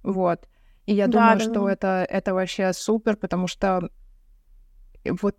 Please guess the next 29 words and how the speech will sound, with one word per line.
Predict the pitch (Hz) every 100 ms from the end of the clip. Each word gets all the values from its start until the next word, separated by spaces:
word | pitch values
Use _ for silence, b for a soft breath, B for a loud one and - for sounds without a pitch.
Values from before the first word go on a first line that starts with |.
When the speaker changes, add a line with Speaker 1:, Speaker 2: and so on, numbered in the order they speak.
| _
Speaker 1:
блин, | 170 196 190 175 170
было | 202 202
бы | 180
как | - 175
грустно, | - 214 262 220
если | 175 180 190
бы | 170
мы | 180 180 190 185 185 - _ _
застревали | 185 185 196 185 185 180
в |
этих | 170 - -
паттернах | 196 240 294 226 185
и | 185
не | 185
могли | 185 185 196
бы | 185
из | 185
них | 202 -
выйти, | 233 - 185
и |
вообще | 180 - 190
бы | 170
обре-, | 180 - 190
были | 190 190
бы | 180 190
Speaker 2:
Да. |
Speaker 1:
обречены | 202 196 208 196 202 202
на |
страдания. | 196 - 185 170 165 160 - 202